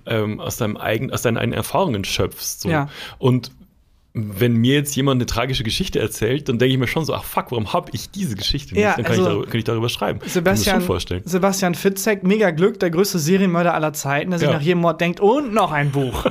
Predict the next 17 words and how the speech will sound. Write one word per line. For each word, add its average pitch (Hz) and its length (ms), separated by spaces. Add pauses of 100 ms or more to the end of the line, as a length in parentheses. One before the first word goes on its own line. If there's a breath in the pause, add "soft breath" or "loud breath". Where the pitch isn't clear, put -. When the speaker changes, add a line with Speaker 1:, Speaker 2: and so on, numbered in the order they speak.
(160)
Speaker 1:
<laughs> - 180
Speaker 2:
Anders 220 320
kann 220 140
ich 220 60
mir 214 120
das 190 140
nicht 202 140
erklären. 151 500 (100)
Speaker 1:
Ja. 123 220
Speaker 2:
Aber, 190 460
äh, 175 240
ich 226 140
halte 302 160
das 254 180
ja 208 100
für - 160
Unsinn. 139 480